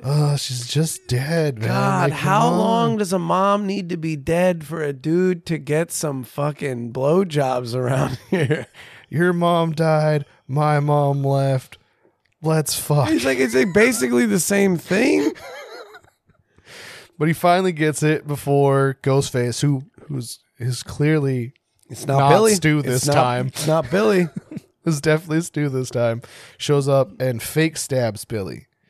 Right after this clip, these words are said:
Speaker 1: Which
Speaker 2: If you
Speaker 1: I
Speaker 2: look, there's no holes in his shirt in that
Speaker 1: That's
Speaker 2: scene.
Speaker 1: true. I also, though, thought about the fact that, like,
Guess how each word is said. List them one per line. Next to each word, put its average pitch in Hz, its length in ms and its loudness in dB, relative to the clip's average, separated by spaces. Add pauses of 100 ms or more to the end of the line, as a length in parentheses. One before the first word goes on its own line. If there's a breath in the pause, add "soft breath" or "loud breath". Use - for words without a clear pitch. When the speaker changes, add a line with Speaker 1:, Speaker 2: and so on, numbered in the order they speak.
(320 soft breath)
Speaker 1:
Which - 360 -2 (320 soft breath)
Speaker 2:
If 135 140 0
you 147 80 4
Speaker 1:
I 170 140 8
Speaker 2:
look, 151 400 2
there's 143 280 -2
no 143 140 2
holes 131 300 2
in 117 80 0
his 110 100 -2
shirt 113 300 -4
in 107 60 -2
that 107 80 -2
Speaker 1:
That's 143 160 0
Speaker 2:
scene. 107 180 0
Speaker 1:
true. 127 320 0 (100)
I 143 160 4
also, 175 320 0
though, 202 220 4
thought 180 320 2
about 165 300 -6
the 165 60 -6
fact 165 380 -2
that, 139 180 0
like, 131 400 -4